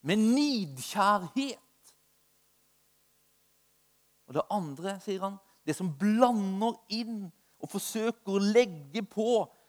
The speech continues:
gjerninger til troen på korset, det er, det er som å intetgjøre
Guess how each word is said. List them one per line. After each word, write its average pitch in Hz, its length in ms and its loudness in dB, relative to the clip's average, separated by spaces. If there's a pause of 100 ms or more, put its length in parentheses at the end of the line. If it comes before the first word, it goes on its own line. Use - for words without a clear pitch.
(360)
gjerninger 190 920 2
til 233 260 -2 (520)
troen 208 600 -4
på 202 260 -6 (200)
korset, - 500 -18
det 165 200 -4
er, 165 100 -12 (320)
det 202 140 -2 (100)
er 156 80 -10 (120)
som 202 220 -2
å 220 80 -2 (160)
intetgjøre 226 1120 -2